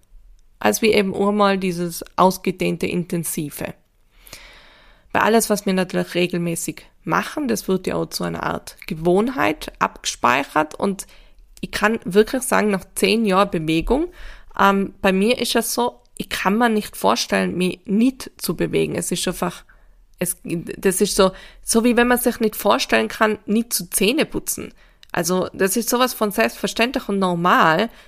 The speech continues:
dass ich, bevor ich schlafen gehe oder eben in der Früh, wenn ich aufstehe, dass ich meine Zähne putze oder dass ich mich duschen gehe.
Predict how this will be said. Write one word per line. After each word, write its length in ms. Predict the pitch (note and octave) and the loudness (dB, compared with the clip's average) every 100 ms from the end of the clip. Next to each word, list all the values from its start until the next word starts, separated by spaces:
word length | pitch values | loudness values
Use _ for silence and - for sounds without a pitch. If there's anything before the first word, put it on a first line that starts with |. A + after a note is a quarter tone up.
| - | -2
dass 240 | G3 G3 | 0 2
ich, 200 | G#3 G3+ F#3 | 2 0 0
bevor 340 | F#3+ - G#3+ | -4 2 2
ich 100 | G3+ | 2
schlafen 400 | - A3 - E3+ | 2 2 0 -2
gehe 180 | E3+ F3 | 0 0
oder 200 | E3+ E3 | 0 0
eben 260 | F3 E3+ | -2 -4
in 140 | - F#3 | -2 -2
der 80 | E3+ | -2
Früh, 260 | - G#3+ | 0 0
wenn 100 | G#3 | 2
ich 100 | F#3 | 2
aufstehe, 360 | F#3+ G#3+ - E3+ | 2 2 -2 -4
dass 160 | F3 | -4
ich 60 | F3+ | -4
meine 220 | F3+ F3 | -2 -4
Zähne 480 | - G3+ A3 G3+ D#3 - _ _ _ | -2 2 2 2 -2 -10 _ _ _
putze 340 | G3+ - - | 2 2 -2
oder 200 | - D#3+ | 0 0
dass 220 | D#3+ E3+ F#3 | 0 0 0
ich 80 | |
mich 180 | F3+ F3 | 0 2
duschen 520 | G#3 A3+ - - D#3 - - - - | 2 2 2 0 -4 -8 -20 -18 -2
gehe. 240 | D#3+ | 0